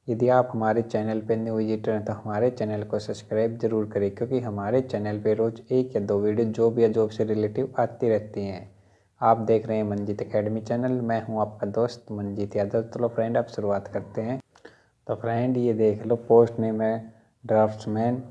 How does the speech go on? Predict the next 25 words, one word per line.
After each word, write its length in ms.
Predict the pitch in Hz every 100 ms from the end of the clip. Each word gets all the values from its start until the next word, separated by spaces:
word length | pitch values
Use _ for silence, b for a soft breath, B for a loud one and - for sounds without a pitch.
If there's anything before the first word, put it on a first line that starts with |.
| -
ठीक 180 | 135 131
है। 200 | 104 -
एडवाइजमेंट 720 | 110 107 113 110 110 110 104
नंबर 240 | 110 110 110
है 80 | 113
सात 400 | - 107 107 -
दो 280 | 110 110 104
हज़ार 180 | 101 98
पन्द्रह, 320 | - 107 120
कैटेगरी 460 | - 107 110 107 104
नंबर 280 | 104 98 92
पाँच, 380 | 95 95 90 - -
ठीक 180 | 147 147
है 60 |
फ्रेंड। 260 | 117 107 98 101 B B B -
तो 100 | 117
इसका 320 | 117 120 123
रिजल्ट 400 | 120 107 113 107
आया 280 | 104 104 104
है, 220 | 107 120 135 - - -
ठीक 180 | 151 156
है, 100 | 110 95 - - _ _ _ _ _ _ _ _ _ -
ये 120 | 113 107
देख 240 | 113 104
लो 180 | 107